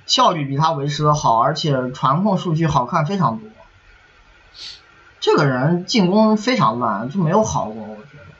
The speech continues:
一直很差，只有个别赛季能看，大部分年份都是中锋里很，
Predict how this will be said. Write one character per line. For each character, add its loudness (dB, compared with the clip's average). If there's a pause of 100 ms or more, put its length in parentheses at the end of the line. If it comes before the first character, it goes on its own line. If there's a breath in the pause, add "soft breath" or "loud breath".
(220)
一 0
直 4
很 2
差， -6 (480)
只 -2
有 4
个 2
别 2
赛 -2
季 -8
能 -4
看， -4 (180)
大 2
部 -10
分 -4
年 -2
份 2
都 0
是 -2
中 0
锋 2
里 -2
很， -8